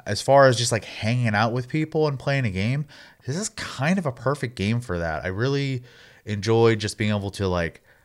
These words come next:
play a game and be able to, like, just bullshit with people the whole time I was playing, and it never felt like a detriment to the gameplay. 'Cause I know, like, you can play something like, I guess a good example would be, like, Call of Duty, which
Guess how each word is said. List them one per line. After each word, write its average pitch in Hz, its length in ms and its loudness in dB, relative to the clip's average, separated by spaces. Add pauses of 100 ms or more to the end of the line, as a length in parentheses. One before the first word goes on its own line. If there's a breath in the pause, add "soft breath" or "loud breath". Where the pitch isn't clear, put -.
(640 soft breath)
play 123 240 4
a 113 40 2
game 110 440 4
and 98 220 0
be 98 80 0
able 95 220 0
to, - 200 -6
like, 85 340 -4
just - 260 -8
bullshit 85 420 -4
with 98 120 -6
people 110 520 0
the 101 100 0
whole 104 400 -2
time 104 320 0
I 98 80 2
was 90 100 -2
playing, 104 560 -4 (320 loud breath)
and 101 140 -4
it 101 60 0
never 110 240 0
felt 117 200 0
like 98 120 -2
a 92 60 -4
detriment 90 600 -2
to 85 80 -12
the - 100 -14
gameplay. 82 680 -8
'Cause 98 180 -4
I 117 120 2
know, 131 300 2
like, 104 200 0
you 104 120 -8
can 117 120 -6
play 101 260 0
something 90 300 -6
like, 87 120 -4
I 85 120 -6
guess 92 200 -6
a - 40 -16
good 90 100 -8
example 85 220 -10
would - 80 -20
be, 82 80 -12
like, 78 120 -12
Call 85 220 -8
of 82 60 -10
Duty, 92 400 -6 (400 loud breath)
which - 360 -6